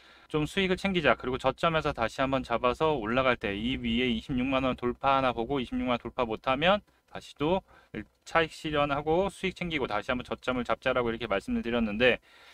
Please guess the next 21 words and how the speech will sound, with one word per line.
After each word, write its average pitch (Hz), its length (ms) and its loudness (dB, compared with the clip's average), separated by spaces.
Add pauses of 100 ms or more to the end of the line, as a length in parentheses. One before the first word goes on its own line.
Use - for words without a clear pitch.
(160)
자, 147 100 8
이렇게 180 300 4
실시간으로 202 640 4 (280)
영상으로는 196 960 0
바로는 160 360 -2
안내가 139 320 0
어렵기 123 240 0
때문에, 127 340 2 (380)
어, 95 300 0
매수와 151 440 2
매도 135 400 0
이런 123 220 0
좋은 143 320 -4
타점들 175 800 0 (320)
문자로 131 400 0
제가 113 320 0
공유를 120 480 -2
해드리고 156 400 -2
있는데요. 117 440 2
신청하시는 190 580 0
방법은 156 680 4